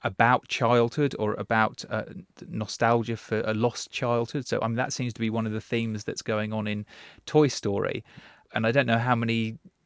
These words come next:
children are, you know, feeling nostalgic for childhood 'cause they're obviously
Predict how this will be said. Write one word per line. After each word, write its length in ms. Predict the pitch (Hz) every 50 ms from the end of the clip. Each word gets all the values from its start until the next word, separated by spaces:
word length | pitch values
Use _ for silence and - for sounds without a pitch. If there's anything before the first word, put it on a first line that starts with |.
| _
children 540 | - - - 127 120 131 127 113 110 107 104
are, 160 | 104 107 104 - _ 175 - _ - _ _ _ _
you 100 | - 110
know, 80 | 101 98 107 - 240 226 170 -
feeling 480 | _ - - - 113 104 117 110 107 110
nostalgic 680 | 104 101 - - - 110 104 110 113 107 110 - - -
for 340 | - - 107 104 104 98 110 _ _ _ -
childhood 460 | - 117 104 104 110 - - 98 -
'cause 320 | - 117 104 104 - - - -
they're 220 | 113 107 110 113 110 _ -
obviously 400 | 123 110 - - - 110 110 110